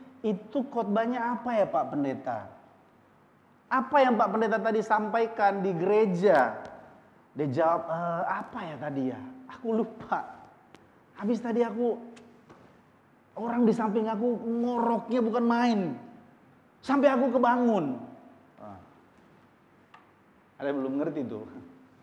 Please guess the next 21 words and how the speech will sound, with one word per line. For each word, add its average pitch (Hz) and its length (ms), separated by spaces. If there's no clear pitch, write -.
"Sampai 302 320
saya 277 160
kebangun 269 560
saking 226 320
dia 226 80
ngoroknya." 175 720
Dia 151 240
pun 247 320
di 175 80
gereja 151 480
tidur, 175 560
Bapak 113 240
Ibu 107 160
Saudara. 101 400
Itulah 214 320
kenapa 160 480
pengenalan 208 560
akan 185 280
Tuhan 180 320
itu 226 560
tidak 202 480